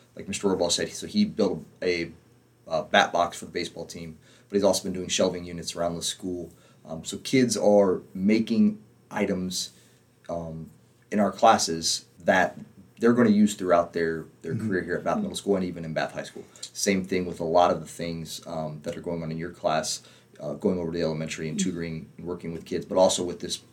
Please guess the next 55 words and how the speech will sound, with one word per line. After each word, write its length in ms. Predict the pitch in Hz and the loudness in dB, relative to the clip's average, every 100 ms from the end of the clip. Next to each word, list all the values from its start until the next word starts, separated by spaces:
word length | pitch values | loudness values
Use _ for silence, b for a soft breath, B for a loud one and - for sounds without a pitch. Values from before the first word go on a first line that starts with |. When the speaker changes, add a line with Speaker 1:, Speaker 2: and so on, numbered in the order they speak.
| _ _ 82 | _ _ -10
Speaker 1:
um, 200 | 80 80 | -10 -6
project, 520 | - 87 82 82 - - - | 2 2 2 -4 -8 -16 -12
uh, 180 | 80 76 - | -10 -10 -8
coming 220 | - 95 | -2 0
up 100 | 87 | -2
at 80 | - | -4
the 60 | 90 | -6
end 80 | |
of 60 | 87 | -4
the 60 | 87 | -2
year, 200 | 82 87 | 2 2
activity 400 | - - 95 87 | 2 0 0 -2
coming 220 | 92 87 | -6 -8
up 80 | - | -6
at 60 | |
the 120 | 82 | -6
end 80 | 85 | -6
of 60 | 85 | -6
the 60 | |
year, 260 | 82 80 78 - - - - - | -6 -6 -6 -10 -16 -16 -14 -4
where 100 | - | 0
students 280 | 107 87 92 | 0 0 -2
are 60 | |
creating 320 | - 120 113 101 | 0 4 6 6
their 180 | 95 | 4
own 260 | 92 90 85 - - | 0 -2 -8 -10 2
item, 300 | 90 87 82 | 2 2 -2
their 160 | 85 | -4
own, 280 | 85 82 80 - - - - | -4 -6 -8 -12 -18 -18 -14
um, 240 | 80 76 71 - - | -12 -10 -12 -16 -6
product 380 | 90 90 82 - | 2 2 2 -2
that 100 | 87 | -6
they're 80 | 85 | -4
going 240 | 82 80 80 | -6 -6 -6
to 140 | 87 | -8
market, 420 | 85 95 90 80 | 2 2 2 -4
they're 80 | 80 | -6
going 280 | 80 85 82 | -6 -8 -8
to, 400 | - 82 80 80 - - - - 76 | -6 -6 -6 -8 -10 -16 -18 -14 -12
um, 140 | 71 - | -10 -8
try 120 | - | -6
to 80 | 90 | -2
sell, 400 | - - 101 87 | 0 4 6 4
they're 100 | 85 | -2
gonna 140 | 82 85 | -6 -8
try 140 | 85 | -6
to 60 | 82 | -6
make, 160 | 82 - - | -6 -10 -4
figure 200 | 104 92 | 2 2
out 120 | - | 2
profit 320 | - 95 - 87 | 2 2 2 -4
margins 360 | 87 82 82 | -2 -2 -6
and 80 | 82 | -4
all 140 | |
of 40 | 80 | -4